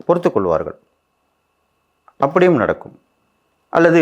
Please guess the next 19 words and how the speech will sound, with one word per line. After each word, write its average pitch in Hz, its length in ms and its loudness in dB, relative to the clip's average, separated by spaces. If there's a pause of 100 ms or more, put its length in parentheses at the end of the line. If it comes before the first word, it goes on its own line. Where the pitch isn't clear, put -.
விரைவில் 156 300 4
நீங்கள் 101 360 2 (160)
அந்த 120 160 -2
கடனை 127 280 2
அடைத்துவிடுவதற்குண்டான 98 600 -4 (300)
உபாயம் 120 340 2 (160)
பிறக்கும், - 380 -6 (460)
வழிகள் 135 400 2
ஏற்படும், 82 340 -8 (1080)
இவ்வாறாக 180 380 4
நடக்கும். - 300 -6 (600)
எனவே 151 220 2
அந்த 127 180 0
பாலாம்பிகா 131 460 2
படத்தை 104 300 -6
வைத்து 98 240 -10 (500)
சென்றீர்களானால் 95 680 -6 (1500)
கடன் 131 240 0
பிரச்சனை 98 280 -6